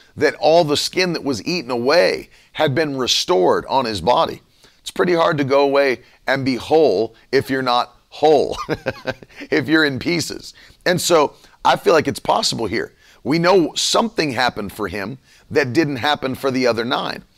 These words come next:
Well, the only other thing we could conclude is that possibly what he had that was stolen from him was restored to him through his thanksgiving. And I'm telling you, when you start to give thanks to God,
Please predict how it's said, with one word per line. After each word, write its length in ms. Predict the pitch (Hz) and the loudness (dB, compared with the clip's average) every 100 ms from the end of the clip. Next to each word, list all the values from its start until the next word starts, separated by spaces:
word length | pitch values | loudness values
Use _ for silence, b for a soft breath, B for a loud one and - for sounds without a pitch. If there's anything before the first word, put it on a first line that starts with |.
| b b | b b
Well, 160 | - 156 | 0 2
the 140 | 160 | 2
only 180 | 165 175 | 2 2
other 180 | 147 139 | 0 0
thing 220 | 160 165 | -2 -4
we 120 | 151 | -4
could 200 | - 127 | -4 -6
conclude 640 | 117 113 - 196 190 - - b b b | -6 -8 -4 -2 -2 -4 -10 b b b
is 200 | 165 123 | 0 2
that 180 | 143 - | -2 -2
possibly 500 | 156 175 - 123 117 | 0 0 0 -2 -2
what 320 | 117 180 156 | 0 0 0
he 220 | 160 151 | -2 -4
had 400 | 127 143 135 113 b b | 0 2 0 -2 b b
that 200 | 135 98 | -2 0
was 160 | 110 | -4
stolen 500 | - - 180 202 185 | -4 0 2 4 2
from 180 | 98 90 | -4 -12
him 280 | 90 101 113 b b | -10 -10 -10 b b
was 240 | - 139 101 | -2 -2 0
restored 680 | 127 - - 160 147 110 - | -2 -2 -2 0 0 -2 -6
to 260 | 190 202 | -4 -4
him 360 | 113 104 76 104 b b b | -4 -6 -8 -12 b b b
through 260 | - 165 143 | -2 0 2
his 200 | 139 - | -2 -2
thanksgiving. 680 | 135 120 - - 139 92 - b b b | -2 -2 -4 -2 -2 -2 -16 b b b
And 100 | - | -4
I'm 120 | 147 175 | -2 0
telling 340 | 180 180 165 | -2 0 -2
you, 220 | 107 104 - _ _ _ _ _ _ _ _ - | -6 -8 -16 _ _ _ _ _ _ _ _ -10
when 220 | 123 135 | -6 -4
you 120 | 151 | -2
start 360 | - - 180 - | -2 0 0 0
to 80 | 131 | -2
give 260 | 131 147 | -2 -2
thanks 380 | - 147 143 - | -2 -2 -2 -4
to 80 | 117 | -2
God, 420 | 98 107 - | 2 2 0